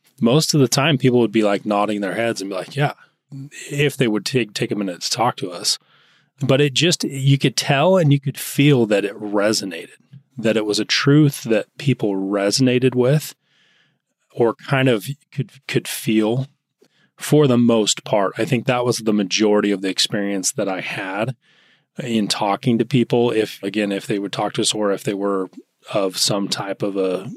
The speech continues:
a faith. But even not, you know, you could see for people who, who didn't necessarily know, once you started talking to them and,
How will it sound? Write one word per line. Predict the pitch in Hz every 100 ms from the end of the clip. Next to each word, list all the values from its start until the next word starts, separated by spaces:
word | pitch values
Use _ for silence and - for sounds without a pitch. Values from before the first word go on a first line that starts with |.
| - -
a | 90
faith. | - 110 101 135 - - _ _ _ _ _ -
But | 120 123
even | 170 180 160
not, | 135 165 139 -
you | -
know, | 113 107 120
you | 117
could | 113 123
see | - 139 135
for | 123 - 117
people | - 127 117
who, | 98 143 117 107 - _ 104
who | 127
didn't | 104 95 117 143 160 - -
necessarily | 139 127 - - 123 117 113 104
know, | 104 104 104 113 143 151 _ _ _ _ -
once | 117 131 139
you | 175
started | 160 - 143 127 -
talking | - 120 135 - 113
to | -
them | 101 98 98 104 110
and, | 123 107 92 -